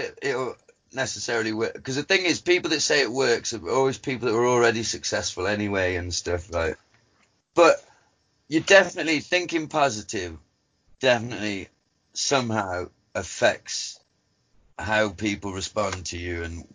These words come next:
what happens to you. You seem to attract, if you're constantly thinking negative,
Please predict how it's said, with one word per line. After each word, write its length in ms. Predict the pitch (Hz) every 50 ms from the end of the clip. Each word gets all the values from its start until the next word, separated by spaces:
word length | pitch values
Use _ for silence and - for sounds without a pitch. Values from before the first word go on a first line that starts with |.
| _ _ 76
what 200 | 85 87 - -
happens 480 | - 95 92 85 - 85 78 80 - -
to 80 | - 67
you. 120 | 52 - 76 - - - - - -
You 120 | - 95
seem 340 | 95 - - 127 127 120 113
to 140 | 110 - 117
attract, 680 | 101 87 - - 110 104 101 - - - - - - - _ _ _ _ _ _ _ _ _ _ _ - _ _ _ _ - -
if 60 | -
you're 160 | 104 107 98 - - _ _
constantly 540 | - 127 135 135 127 107 - 101 110 120 113
thinking 440 | - - 120 110 101 107 107 104 104
negative, 540 | 110 113 107 95 104 - 90 87 87 87